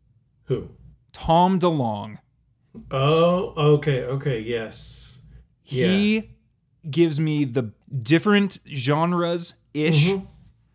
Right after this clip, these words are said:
Speaker 2: close to the same era,
Speaker 1: Mm-hmm.
Speaker 2: but just their vibe of wanting to be rock stars,
Speaker 1: Yes.
Speaker 2: wanting to be cool, playing to the camera during the Leno and Letterman,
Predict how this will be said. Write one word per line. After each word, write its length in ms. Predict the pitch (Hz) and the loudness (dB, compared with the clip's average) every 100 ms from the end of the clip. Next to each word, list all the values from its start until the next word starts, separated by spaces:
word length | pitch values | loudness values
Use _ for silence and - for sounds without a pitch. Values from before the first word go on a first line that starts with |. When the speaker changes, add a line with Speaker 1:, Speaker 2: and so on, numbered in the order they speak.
| _ _ _ | _ _ _
Speaker 2:
close 480 | - - 160 185 - | -18 -4 4 4 4
to 120 | - | 2
the 80 | 196 | 2
same 320 | 196 190 180 170 | 2 0 0 -2
era, 360 | 131 117 117 - _ _ _ - | -2 -2 -4 -8 _ _ _ -4
Speaker 1:
Mm-hmm. 420 | 135 123 165 135 | 0 0 0 -2
Speaker 2:
but 380 | 156 151 - 143 | 0 0 0 -8
just 400 | 120 180 202 151 | 2 2 2 -4
their 420 | 139 120 156 175 | -10 0 2 2
vibe 520 | 165 135 143 143 143 135 | -2 -2 0 0 0 -2
of 460 | 131 120 117 107 - _ | -2 -2 -4 -8 -16 _
wanting 1040 | - 120 113 123 151 180 - 196 196 196 185 _ - | -10 -6 -2 0 0 -2 -2 -2 0 -2 -4 _ -12
to 220 | - 170 | -6 -4
be 160 | 160 165 | -2 -2
rock 320 | 131 123 123 | 0 0 -2
stars, 560 | - 120 120 117 117 - _ _ | -4 -4 -4 -4 -8 -12 _ _
Speaker 1:
Yes. 260 | 113 120 | -6 -2
Speaker 2:
wanting 500 | 135 165 180 202 190 180 | 0 0 -2 -2 -2 -2
to 200 | 180 170 | -4 -4
be 160 | 170 | -6
cool, 600 | 139 - 135 131 127 123 - - | -6 -2 0 0 0 -2 -10 -18
playing 520 | - 156 165 190 208 196 | -4 0 0 0 -2 -2
to 200 | 208 196 | -4 -2
the 120 | 190 | -4
camera 600 | - 165 160 165 165 160 | -4 -4 -4 -2 -2 -4
during 480 | 135 147 151 151 147 | -4 -4 -4 -4 -4
the 120 | 147 | -4
Leno 480 | 135 139 147 147 143 | -2 -2 -2 -2 -4
and 120 | 143 | -4
Letterman, 800 | 131 131 135 139 139 135 131 127 | -2 -2 0 0 0 0 -2 -4